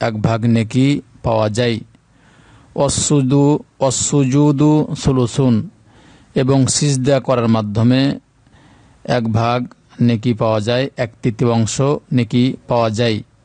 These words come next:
আল্লাহ রসুল সাল্লাল্লাহু আলাইহি সাল্লাম বলছেন, যে ব্যক্তির পবিত্র অর্জন ভালো হলে হ-, ভালো করে হলো, তার রুকু ভালো করে হয়েছে এবং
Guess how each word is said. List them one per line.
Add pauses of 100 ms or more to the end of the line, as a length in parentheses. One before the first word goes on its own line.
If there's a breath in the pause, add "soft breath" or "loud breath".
(640 loud breath)
আল্লাহ
রসুল
সাল্লাল্লাহু
আলাইহি
সাল্লাম
বলছেন, (760 soft breath)
যে
ব্যক্তির (600)
পবিত্র
অর্জন
ভালো
হলে
হ-,
ভালো
করে
হলো, (1200)
তার
রুকু (180)
ভালো
করে
হয়েছে (840 soft breath)
এবং